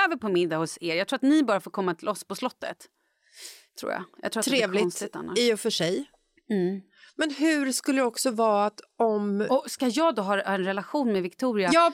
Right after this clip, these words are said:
Speaker 2: precis.
Speaker 1: Har vi
Speaker 2: Det var dit
Speaker 1: så här,
Speaker 2: jag tänkte
Speaker 1: eh,
Speaker 2: komma.
Speaker 1: du, Vickan, vi har nu tvättat, eh, Estelles, eh, klänning. Tyvärr, den blev lite missfärgad.
Speaker 2: Mm.
Speaker 1: Men
Speaker 2: Vill
Speaker 1: jag
Speaker 2: du att
Speaker 1: skick-,
Speaker 2: jag köper en ny?
Speaker 1: ja, jag köper en så här, men jag skickar med den ändå. Eller
Speaker 2: Mm.
Speaker 1: så här, v-,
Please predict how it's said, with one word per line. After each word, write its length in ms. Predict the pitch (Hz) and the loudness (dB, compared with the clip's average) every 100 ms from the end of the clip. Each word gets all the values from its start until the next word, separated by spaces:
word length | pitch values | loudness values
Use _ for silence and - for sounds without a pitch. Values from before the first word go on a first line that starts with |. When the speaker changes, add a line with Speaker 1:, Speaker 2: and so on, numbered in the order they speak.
| - | 0
Speaker 2:
precis. 280 | 320 311 285 | -2 2 2
Speaker 1:
Har 100 | 285 | 2
vi 100 | 302 | 2
Speaker 2:
Det 40 | |
var 60 | 277 | 2
dit 100 | 285 | 4
Speaker 1:
så 60 | |
här, 100 | 269 | 2
Speaker 2:
jag 120 | 262 247 | 2 0
tänkte 240 | 262 254 | -2 0
Speaker 1:
eh, 100 | 247 | 0
Speaker 2:
komma. 280 | 240 240 - | 0 0 -2
Speaker 1:
du, 260 | 240 339 330 | 0 2 2
Vickan, 480 | 339 - 285 330 349 - | 0 0 2 2 0 -10
vi 340 | 233 349 339 | 0 2 4
har 220 | 294 320 | 4 4
nu 140 | 302 277 | 2 0
tvättat, 680 | - 294 - - 285 _ 254 | -2 -6 -4 -4 -4 _ -2
eh, 60 | |
Estelles, 760 | 240 220 - 220 - 196 180 - | 0 0 -2 -6 -4 -4 -6 -4
eh, 260 | 190 175 175 180 | -2 -2 -4 -8
klänning. 380 | - 208 202 214 | -4 -2 0 0
Tyvärr, 340 | 240 247 254 | -2 0 0
den 120 | 226 | 0
blev 140 | 208 208 | -4 -4
lite 200 | 202 208 | -4 -2
missfärgad. 760 | 208 - - 254 202 170 185 | -2 -2 -2 0 2 0 0
Speaker 2:
Mm. 280 | 226 240 247 - | 0 -2 -2 2
Speaker 1:
Men 60 | |
Speaker 2:
Vill 80 | 254 | 4
Speaker 1:
jag 80 | 285 | 4
Speaker 2:
du 40 | 294 | 4
att 40 | |
Speaker 1:
skick-, 80 | 311 | 2
Speaker 2:
jag 80 | 277 | 2
köper 260 | 285 269 | 0 0
en 140 | 269 277 | 0 0
ny? 240 | 240 175 | 0 0
Speaker 1:
ja, 180 | 226 226 220 | 0 0 0
jag 120 | 277 | -2
köper 240 | 311 302 | -2 -2
en 160 | 262 254 | -2 -2
så 60 | 240 | -2
här, 80 | |
men 60 | 220 | -2
jag 80 | 262 | -4
skickar 200 | 302 311 | -4 2
med 240 | 330 320 | 2 2
den 140 | 262 254 | 0 -2
ändå. 360 | 247 247 190 | 0 0 0
Eller 180 | 175 214 | 0 0
Speaker 2:
Mm. 80 | 214 | 0
Speaker 1:
så 20 | 202 | 0
här, 100 | 196 | 0
v-, 120 | 226 | -2